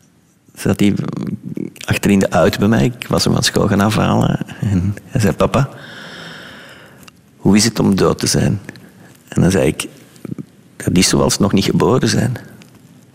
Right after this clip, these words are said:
"Ja, maar dan vind ik het echt niet leuk. Wij zijn gewoon weg, wij zijn er niet meer." "Ja, dat vind ik niet leuk."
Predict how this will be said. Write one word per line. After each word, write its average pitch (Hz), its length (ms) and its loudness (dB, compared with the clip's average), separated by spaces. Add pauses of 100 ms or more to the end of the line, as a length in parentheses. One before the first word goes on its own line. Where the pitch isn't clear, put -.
(2000)
"Ja, 98 180 2
maar - 140 2 (1600)
dan - 220 2
vind 110 140 4
ik 170 80 0
het - 160 -6
echt - 220 -2
niet 180 140 4
leuk. 123 380 0 (520)
Wij 98 140 0
zijn 87 180 2
gewoon 85 360 2
weg, 110 260 0
wij 73 120 0
zijn 98 240 2
er 104 60 2
niet 85 140 2
meer." - 340 0 (520)
"Ja, - 300 -2
dat - 120 -8
vind - 140 2
ik - 100 -4
niet - 120 2
leuk." 107 160 2